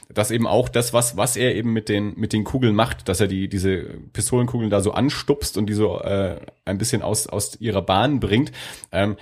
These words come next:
dass ihm das trotzdem die Hand zerfetzen müsste eigentlich. Also egal wie schnell er ist, äh, würde sich die kinetische Energie der Kugel trotzdem so auf seinen Finger übertragen, dass er da nicht mit heilen Fingern rausgehen kann. Da bin ich jetzt wieder zu wenig Physiker,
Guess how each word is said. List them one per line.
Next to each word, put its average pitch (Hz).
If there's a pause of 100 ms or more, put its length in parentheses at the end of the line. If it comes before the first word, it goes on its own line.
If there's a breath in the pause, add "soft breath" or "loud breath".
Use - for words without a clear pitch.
(140)
dass 104
ihm 120
das 107
trotzdem 123
die 104
Hand 123
zerfetzen 98
müsste 90
eigentlich. 80
Also 98
egal 113
wie 123
schnell 123
er 107
ist, - (240 loud breath)
äh, 101
würde 120
sich 117
die 107
kinetische 120
Energie 110
der 107
Kugel 127
trotzdem 120
so 117
auf 107
seinen 101
Finger 135
übertragen, 98
dass 98
er 107
da 95
nicht 104
mit 98
heilen 104
Fingern 101
rausgehen 87
kann. 82 (960 loud breath)
Da 110
bin 113
ich 127
jetzt 127
wieder 117
zu 131
wenig 117
Physiker, 165